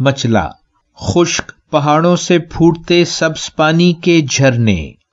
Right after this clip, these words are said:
चटानी सहरा में एक दिलफरेब नखलिस्तान। कासिम ने बताया कि मूला दरिया के साथ झल मक्सी रेसिंग ट्रैक भी लें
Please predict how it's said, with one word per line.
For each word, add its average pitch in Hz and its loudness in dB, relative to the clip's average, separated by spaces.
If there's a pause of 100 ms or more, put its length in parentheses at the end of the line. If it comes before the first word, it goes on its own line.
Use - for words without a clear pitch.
(140)
चटानी 147 2
सहरा 147 0
में 156 2
एक 147 0
दिलफरेब 156 2 (380)
नखलिस्तान। 127 -2 (500)
कासिम 147 0
ने 226 2
बताया 147 2
कि 185 0
मूला 156 2
दरिया 151 2
के 180 0
साथ - -2 (260)
झल 165 2
मक्सी 160 0
रेसिंग 151 0 (100)
ट्रैक 156 -2 (180)
भी 190 2
लें 113 0